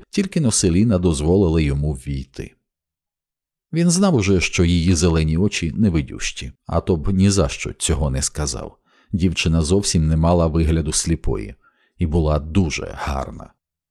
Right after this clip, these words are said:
За порадою свого великого мозку Ортіс закохався в неї. Ендрю Макінтош стояв біля величезного від підлоги до стелі вікна і дивився поверх боліт та нетрів на Баїю де Дарвін,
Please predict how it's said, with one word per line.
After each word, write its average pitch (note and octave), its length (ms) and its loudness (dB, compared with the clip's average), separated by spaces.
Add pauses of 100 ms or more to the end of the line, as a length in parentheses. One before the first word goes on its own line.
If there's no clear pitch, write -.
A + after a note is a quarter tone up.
(640)
За G2+ 140 2
порадою F2 440 2
свого F2+ 320 2
великого E2+ 480 0
мозку G#2+ 500 -2 (160)
Ортіс - 600 -4
закохався - 720 -6
в - 120 -18
неї. G1+ 280 -18 (2000)
Ендрю C#3+ 340 2
Макінтош A#2 760 0
стояв G#2+ 500 2
біля G2 240 2
величезного G2+ 840 4
від G2 260 2
підлоги F#2+ 440 4
до F2 140 2
стелі F2+ 360 2
вікна G#2 380 2
і A#2+ 80 4
дивився G#2 520 2
поверх F#2 460 0
боліт D#2 540 -2
та D2+ 140 -2
нетрів F2 520 0
на E2 280 2
Баїю D2+ 600 0
де C#2 200 -2
Дарвін, - 580 -8